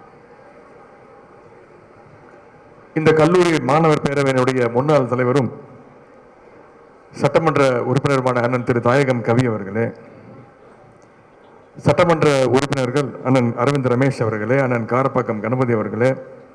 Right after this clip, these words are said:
சகோதரர் பிரபாகர் ராஜா அவர்களே, சென்னை மாநகர துணை மேயர் அண்ணன் திரு மகேஷ்குமார் அவர்களே,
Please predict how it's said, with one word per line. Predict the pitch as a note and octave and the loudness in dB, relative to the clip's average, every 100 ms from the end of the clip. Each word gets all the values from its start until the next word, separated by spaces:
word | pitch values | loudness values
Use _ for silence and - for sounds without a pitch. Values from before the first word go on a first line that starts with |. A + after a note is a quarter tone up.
| - - - - - - - | -20 -20 -20 -20 -20 -20 -10
சகோதரர் | - C#3 C3+ C3 | 0 2 2 0
பிரபாகர் | B2+ C#3 D#3 | 0 0 0
ராஜா | C#3 A#2+ A#2+ | -2 -2 -4
அவர்களே, | G#2+ G#2 A#2 B2 - - - - - - - - - - - - - - - - - - - - - - - - _ - - - - _ _ - _ - - | -6 -8 -6 -6 -8 -20 -20 -20 -20 -20 -20 -20 -20 -20 -20 -20 -20 -20 -20 -20 -20 -20 -20 -20 -20 -20 -20 -20 _ -20 -20 -20 -20 _ _ -20 _ -20 -14
சென்னை | - D3+ F#3 E3 | -2 0 2 2
மாநகர | D#3 E3+ D#3+ C#3 B2+ A#2+ | 2 2 2 2 0 0
துணை | C#3+ D3+ | 0 0
மேயர் | C3+ B2+ A#2 F2+ - - - - - - _ _ _ - | 0 0 0 -4 -16 -20 -20 -20 -20 -20 _ _ _ -6
அண்ணன் | - D3 | -2 0
திரு | C#3 B2 | 0 -2
மகேஷ்குமார் | A#2 C#3 D3 - C3 A#2+ | 0 0 0 0 0 -2
அவர்களே, | G#2 G2+ A#2 B2+ | -4 -4 -4 -4